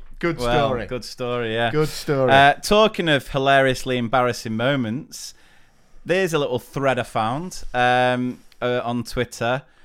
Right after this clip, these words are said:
Speaker 2: Not necessarily school related, but, you know, we love a good cringe.
Speaker 1: Yeah.
Speaker 2: Uh, so seventeen hilarious, embarrassing moments that it will make you glad it wasn't you. So,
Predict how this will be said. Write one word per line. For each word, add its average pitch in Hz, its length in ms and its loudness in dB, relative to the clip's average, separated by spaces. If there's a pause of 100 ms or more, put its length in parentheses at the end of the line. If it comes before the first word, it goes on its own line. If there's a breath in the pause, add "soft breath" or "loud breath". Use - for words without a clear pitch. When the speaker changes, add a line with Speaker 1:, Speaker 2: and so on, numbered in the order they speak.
(120)
Speaker 2:
Not 180 220 4
necessarily 170 440 -2
school 185 320 -2
related, 175 540 0 (120)
but, 156 240 -2 (120)
you 180 100 -12
know, 170 180 -4
we 170 140 -10
love 180 160 0
a 180 40 -4
good 165 220 -8
cringe. 151 540 0
Speaker 1:
Yeah. 147 280 -4 (160)
Speaker 2:
Uh, 131 280 6
so 147 220 -2
seventeen 226 380 2
hilarious, 185 480 4
embarrassing 165 460 2
moments 131 400 0
that - 140 -4
it 117 80 -8
will 127 140 -2
make 131 260 -2
you 131 160 -4
glad 123 500 2
it 113 180 -6
wasn't 110 400 -4
you. 104 300 -4 (520 soft breath)
So, 131 440 6